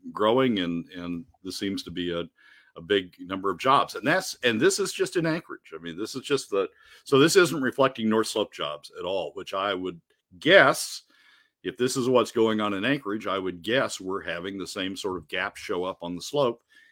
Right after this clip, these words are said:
and we're having the same sort of influx. We're gonna be having the same sort of influx of, of out-of-staters, outsiders coming in to, to fill the jobs on the slope as Pika and, uh, Willow, uh, gear up.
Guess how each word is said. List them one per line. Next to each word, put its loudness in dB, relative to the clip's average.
and -8
we're -4
having -2
the -6
same -8
sort -4
of -4
influx. -4
We're -8
gonna -6
be -6
having -4
the -6
same -6
sort -6
of -8
influx -8
of, -2
of -6
out-of-staters, -2
outsiders -2
coming -4
in -4
to, -6
to -14
fill -6
the -8
jobs -6
on -10
the -10
slope -2
as -4
Pika 2
and, -2
uh, -8
Willow, 0
uh, -2
gear -2
up. -8